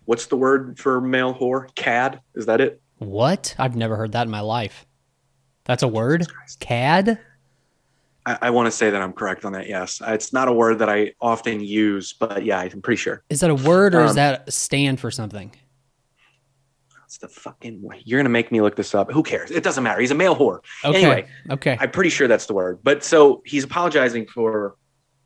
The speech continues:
Speaker 1: having casual sex on the road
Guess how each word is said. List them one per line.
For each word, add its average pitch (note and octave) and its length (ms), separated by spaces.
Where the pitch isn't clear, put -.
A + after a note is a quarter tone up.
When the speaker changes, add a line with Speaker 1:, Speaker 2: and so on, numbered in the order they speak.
Speaker 1:
having A#2+ 260
casual A2 400
sex - 540
on A2 140
the G#2+ 80
road F#2 340